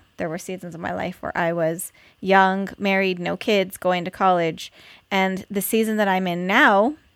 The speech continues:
is challenging because I have a lot of things that I want to be doing. But I also understand that I can be content in what I can do, not be upset about what I can't do,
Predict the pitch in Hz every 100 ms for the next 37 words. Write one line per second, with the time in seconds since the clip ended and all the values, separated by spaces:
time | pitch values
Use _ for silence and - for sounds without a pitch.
0 | _ _ _ _ _ _ 226 262 294 -
1 | - _ - 190 233 415 269 180 139 196
2 | - 226 - 220 202 202 - 208 214 -
3 | 254 226 214 185 185 202 220 220 208 -
4 | 202 190 170 - - 170 175 170 165 160
5 | - - 196 185 175 110 101 220 _ _
6 | _ _ _ _ _ 208 196 196 202 208
7 | 202 180 180 175 - - 160 156 165 -
8 | 160 113 - _ - _ _ _ _ _
9 | _ _ 202 196 208 196 190 196 - 196
10 | 196 196 185 165 170 - 151 175 220 170
11 | 147 175 - _ _ _ _ _ _ _
12 | _ _ _ 208 196 196 202 185 170 -
13 | 165 175 - 170 143 - - 226 254 -
14 | 151 -